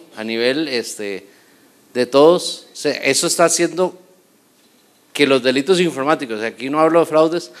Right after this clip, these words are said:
realmente sean más fáciles para los delincuentes. Nosotros contamos más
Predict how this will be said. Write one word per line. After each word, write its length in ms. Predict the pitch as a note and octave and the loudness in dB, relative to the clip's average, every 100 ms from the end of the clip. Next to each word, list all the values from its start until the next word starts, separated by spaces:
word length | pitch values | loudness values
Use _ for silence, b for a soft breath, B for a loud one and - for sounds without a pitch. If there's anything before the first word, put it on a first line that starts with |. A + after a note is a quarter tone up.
| B B | B B
realmente 420 | C3 C#3+ D3+ D#3+ | -2 0 -2 -4
sean 240 | - D3+ | -2 -2
más 160 | D3+ C#3+ | 0 0
fáciles 420 | D3+ C#3+ D#3 D3+ | 0 -2 -6 -8
para 140 | - A#2+ | -6 -6
los 120 | G#2+ | -4
delincuentes. 800 | G#2+ G#2+ G#2+ A#2 A2+ - - - _ b b b b b - - _ - | -4 -6 -8 -8 -10 -14 -16 -16 _ b b b b b -20 -20 _ -2
Nosotros 720 | B2 C#3 D3+ F3+ - - - - | 4 6 6 4 2 -2 -14 -2
contamos 680 | D3+ C#3 C#3 F#3 G#3+ A3 | 0 2 4 6 6 4
más 560 | F#3 F#3 A#3+ - - - | 2 4 4 2 -10 -16